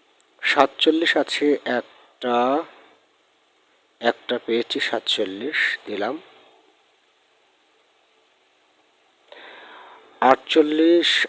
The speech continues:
আটচল্লিশ, আটচল্লিশ নেই।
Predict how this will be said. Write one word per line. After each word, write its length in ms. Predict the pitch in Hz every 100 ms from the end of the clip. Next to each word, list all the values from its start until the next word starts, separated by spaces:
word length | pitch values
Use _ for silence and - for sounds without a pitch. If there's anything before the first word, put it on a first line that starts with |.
| -
আটচল্লিশ, 600 | 123 - - 131 131 143 - - 123
আটচল্লিশ 640 | - - 120 120 139 - - - - - - _ _ _ _ _ _ _ -
নেই। 180 | 117 104